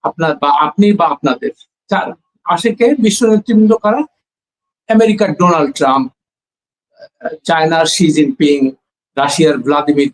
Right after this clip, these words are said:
পুতিন, আহ, ফ্রান্সের এম-, ইমানুয়েল ম্যাক্রন, ব্রিটেনের, আহ, কিয়ার স্টারমার, এ-, এদের নামগুলো আসে। আমি চিন্তা করলাম যে এরা, আহ, ইউনূসের সঙ্গে দেখা করবে কেন?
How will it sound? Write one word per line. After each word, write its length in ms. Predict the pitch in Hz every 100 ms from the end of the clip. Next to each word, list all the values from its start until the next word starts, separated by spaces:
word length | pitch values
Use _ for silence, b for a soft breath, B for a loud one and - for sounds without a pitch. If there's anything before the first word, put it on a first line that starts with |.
| -
পুতিন, 440 | 151 147 139 135 - _ _ _ _ _ _ -
আহ, 80 | 127
ফ্রান্সের 580 | - 151 160 156 160 147 147 -
এম-, 200 | 156 160 151
ইমানুয়েল 440 | 143 147 156 147
ম্যাক্রন, 560 | 139 143 - 151 143 135 - _ _
ব্রিটেনের, 500 | 151 151 160 156 151 151 _ _ _ _ _ 135
আহ, 100 | 131
কিয়ার 360 | 165 160 151
স্টারমার, 680 | 151 - 147 147 143 143 135 - _ _ _
এ-, 220 | 226 214
এদের 260 | 220 202 196
নামগুলো 480 | 175 151 147 135 131
আসে। 320 | - - - - _ _ _ _ -
আমি 280 | 208 254 302
চিন্তা 240 | 320 285 254
করলাম 280 | 247 254
যে 100 | -
এরা, 320 | - 247 311 320
আহ, 800 | 302 - _ - - - 208 208
ইউনূসের 600 | 214 226 226 233 - 233
সঙ্গে 300 | 233 220 226
দেখা 260 | 202 190
করবে 300 | 208 202 175
কেন? 280 | 170 208 -